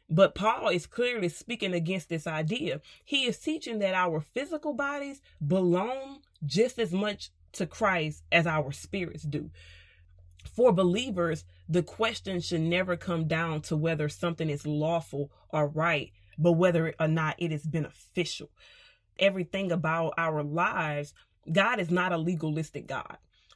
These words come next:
but it, we should be mindful of the things that glorify God. Is it beneficial to the building up of God's kingdom, or is it just for our selfish pleasure?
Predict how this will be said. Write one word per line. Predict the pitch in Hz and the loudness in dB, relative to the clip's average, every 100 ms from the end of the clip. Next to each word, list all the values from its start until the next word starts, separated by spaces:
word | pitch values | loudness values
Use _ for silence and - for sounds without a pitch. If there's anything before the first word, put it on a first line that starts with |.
| - | -8
but | 127 196 156 - - _ _ _ - | 2 4 4 2 -8 _ _ _ 2
it, | 208 - - | 2 2 -6
we | - 170 240 | -2 2 0
should | - 202 | 0 0
be | 170 | 0
mindful | 165 165 170 170 160 165 | 2 2 0 0 -2 -2
of | 160 | -2
the | 156 | -2
things | 147 170 160 143 | 0 0 -2 -2
that | 139 135 143 | -4 -4 -4
glorify | 156 165 147 151 135 | -2 0 0 -2 -6
God. | 147 147 107 - | -4 -6 -6 0
Is | 175 | 0
it | 170 143 | 0 -2
beneficial | 143 202 170 - 180 - 156 | -2 -2 -2 -2 -4 -4 -8
to | - 180 156 147 - - _ 151 | -4 -2 -2 -4 -12 -20 _ 0
the | 160 | 2
building | 151 190 190 170 170 | 4 4 2 2 2
up | 165 | 0
of | 156 | -2
God's | 147 165 143 - | -2 -4 -4 -8
kingdom, | - - 254 180 151 147 - - | -10 -6 -2 -2 -2 -6 -10 -4
or | 175 | 0
is | - 185 170 | 0 0 -2
it | 160 | -4
just | 147 180 - | -2 -2 -2
for | - 160 | -6 -2
our | 165 151 | -2 -2
selfish | 147 - 170 147 147 147 | -4 -4 -2 -2 -4 -8
pleasure? | - 185 165 151 - | -6 -2 -2 -2 -8